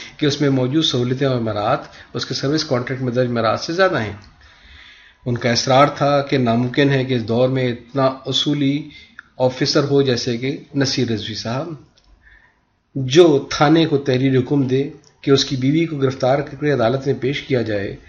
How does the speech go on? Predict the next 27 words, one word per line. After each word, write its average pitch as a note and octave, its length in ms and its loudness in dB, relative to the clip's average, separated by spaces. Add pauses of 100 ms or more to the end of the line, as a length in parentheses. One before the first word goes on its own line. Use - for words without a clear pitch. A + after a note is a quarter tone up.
جس C#3 220 -6
نے C#3 80 2
شوہر C#3 340 0
کے D3 220 0
سرکاری C3 520 0
عہدے B2+ 240 2
کا D3 120 0
ناجائز C3 400 2
استعمال A#2+ 360 -4
کر B2 180 -4
کے A#2 220 -6 (500)
محرم D3 380 4
کی D3+ 140 0
نیاز B2+ 360 2
کے B2+ 100 -6
لیے C3 220 -2 (120)
پانچ B2+ 260 -2
کلو C3 200 -2
چینی C3 320 -2
بغیر B2 300 -4 (480)
پرمٹ C#3 360 2
راشن A#2+ 280 -2
ڈپو B2 200 -6
سے E3+ 120 -4
منگوا F3+ 300 2
لی B2+ 140 -2
ہو۔ G#2 120 -6